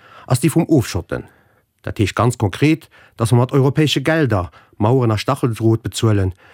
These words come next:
für uns Außengrenzen zuzumachen. Daneben die pur flott,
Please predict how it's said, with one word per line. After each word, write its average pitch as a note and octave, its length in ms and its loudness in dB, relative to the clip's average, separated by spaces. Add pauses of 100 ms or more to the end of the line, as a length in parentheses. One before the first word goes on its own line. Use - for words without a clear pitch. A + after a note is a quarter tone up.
(120)
für C#3+ 120 0
uns C#3+ 120 -2
Außengrenzen F#2 640 -2
zuzumachen. E2 560 -6 (1040)
Daneben G#2 300 2
die G2+ 80 -2
pur A#2 180 2
flott, - 380 -2